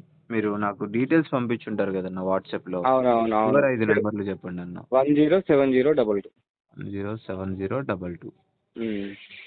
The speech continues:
Speaker 1: ఒక్క నిమిషం అన్న. అన్న ట్వెల్త్ జూలై రోజు మన ద్వారా ప్రైవేట్ ప్రాసెస్‌కి వెళ్ళారు.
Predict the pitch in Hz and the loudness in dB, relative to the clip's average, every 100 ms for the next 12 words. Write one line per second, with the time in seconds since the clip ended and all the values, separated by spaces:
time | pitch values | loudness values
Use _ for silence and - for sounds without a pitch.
0 | - _ 92 95 92 101 92 - - - | -20 _ -14 -12 -14 -16 -16 -16 -18 -20
1 | _ _ _ _ _ _ _ _ _ _ | _ _ _ _ _ _ _ _ _ _
2 | _ _ _ _ _ _ _ _ _ _ | _ _ _ _ _ _ _ _ _ _
3 | _ _ _ _ _ _ _ _ _ _ | _ _ _ _ _ _ _ _ _ _
4 | _ _ - - - - - _ _ _ | _ _ -20 -20 -20 -20 -20 _ _ _
5 | _ _ _ _ _ _ _ 110 120 123 | _ _ _ _ _ _ _ -6 -6 -4
6 | 113 110 123 139 151 127 120 123 120 120 | -4 0 0 -2 -4 0 2 2 2 -2
7 | 135 135 110 110 113 117 113 107 113 120 | -2 -2 0 2 2 0 0 2 0 0
8 | 113 107 101 - 98 95 90 101 | -2 -2 -8 -6 -4 -2 -2 -4